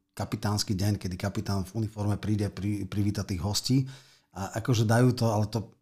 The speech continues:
už prebiehame v čase, kedy tam je nejaká obrovská výchrica alebo niečo, hej. No, ale toto nie je podstatné. Podstatné je, že on je úplne, že k ničomu. Totálne, že prázdny človek, respektíve nie, že prázdny.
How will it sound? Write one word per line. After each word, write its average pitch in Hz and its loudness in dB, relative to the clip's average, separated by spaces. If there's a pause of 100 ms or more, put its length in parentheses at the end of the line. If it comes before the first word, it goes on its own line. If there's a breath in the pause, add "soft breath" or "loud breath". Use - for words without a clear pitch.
(100)
už - -10
prebiehame 113 4 (400 loud breath)
v 101 -16
čase, 123 4
kedy 113 4
tam 110 4
je 110 4
nejaká 107 0
obrovská 107 0
výchrica 104 -2
alebo 98 0
niečo, 104 0
hej. 101 -2
No, 104 -6
ale 120 4
toto 127 2
nie 117 4
je - -6
podstatné. 95 -4 (320 loud breath)
Podstatné 131 2
je, 123 2
že - -2
on 135 4
je 131 -4
úplne, 180 4
že 127 6
k 110 4
ničomu. 117 4 (720)
Totálne, 135 6
že 117 6 (440)
prázdny 120 6
človek, 117 2
respektíve 110 0
nie, 117 4
že 98 0
prázdny. 90 -6